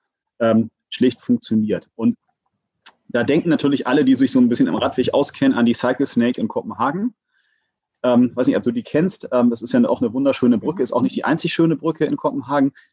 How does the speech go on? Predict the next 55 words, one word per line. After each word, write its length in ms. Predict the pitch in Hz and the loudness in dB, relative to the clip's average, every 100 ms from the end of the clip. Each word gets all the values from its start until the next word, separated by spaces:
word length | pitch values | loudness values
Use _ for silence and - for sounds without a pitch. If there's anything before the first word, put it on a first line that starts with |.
| _ - | _ -4
Ähm, 220 | 127 127 - | 2 2 2
aber 200 | 117 - | 0 0
ich 120 | - | 0
muss 140 | 151 | 0
dazu 260 | 131 - 156 | -2 -2 -2
sagen, 320 | 143 135 143 _ _ - | 2 4 2 _ _ -10
das 120 | 123 | -2
Lustige 400 | 160 - 127 120 | -2 0 0 0
ist, 220 | 113 - _ - | -4 -8 _ -4
solche 260 | 131 156 - | -2 0 -2
Teile 340 | - 139 120 | 0 0 2
haben 160 | 147 156 | 0 0
wir 100 | - | 0
auch 120 | 107 | -2
schon 160 | - | -2
in 160 | 98 95 | -2 -2
Hamburg. 300 | 110 113 98 | -4 -6 -4
Also 180 | 104 110 | -2 0
wir 140 | 113 | 0
haben 320 | 120 135 123 _ - | 2 2 0 _ -8
eine 120 | 123 | -6
Brücke 360 | 117 127 - 160 | -4 -6 0 0
und 260 | - 123 127 | 2 0 0
den 120 | 120 | -2
alten 240 | 120 120 | 0 0
Epptunnel, 360 | 120 117 - 127 | -2 -4 -4 -4
das 100 | - | -2
war 60 | 117 | -2
mal 100 | 113 | -2
der 100 | 117 | -2
längste 300 | 127 - 113 | -2 -2 -8
Fußgängertunnel 580 | 139 - 117 113 127 | -8 -4 -4 0 -2
der 140 | 110 104 | 0 0
Welt, 240 | 127 147 _ _ _ _ - | 2 0 _ _ _ _ -2
ähm, 320 | 120 120 110 _ _ - | 2 2 2 _ _ -6
nur 140 | 135 | -2
noch 120 | 143 | -2
für 120 | - | 0
den 60 | 117 | -2
Radverkehr, 560 | 131 - 135 - 123 120 | -2 -2 -4 2 2 2
für 120 | 117 | -2
die 60 | |
Fußgänger 580 | 110 143 - 123 120 117 | -2 -2 0 0 2 0
sozusagen. 440 | 117 - 113 110 - | -2 -2 0 0 0
Das 140 | 104 | -2
sind 240 | - 147 117 | 0 0 -4
wirklich 400 | 131 127 - _ - | -8 -8 -10 _ -6
tolle 280 | 139 139 | -2 -2
Teile. 480 | - - 139 120 185 - _ _ _ - | -2 -4 0 0 0 -4 _ _ _ -6
Die 120 | 113 | -2
haben 160 | 160 | -2
aber 200 | 127 131 | -2 0
nicht 180 | 131 156 | 2 0
so 180 | - 135 | 0 0
die 400 | 123 123 123 120 | 2 4 4 0